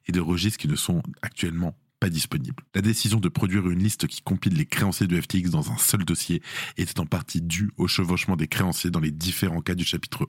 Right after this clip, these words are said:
onze de la société, à la tenue désorganisée des dossiers,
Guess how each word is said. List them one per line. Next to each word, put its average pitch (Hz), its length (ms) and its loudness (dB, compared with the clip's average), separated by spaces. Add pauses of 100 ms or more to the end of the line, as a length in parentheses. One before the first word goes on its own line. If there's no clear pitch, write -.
onze 90 160 0
de 80 80 0
la 78 100 2
société, 80 520 -4 (460)
à - 60 -2
la 87 120 -2
tenue 90 320 2
désorganisée 87 800 2
des 85 100 0
dossiers, 78 360 -4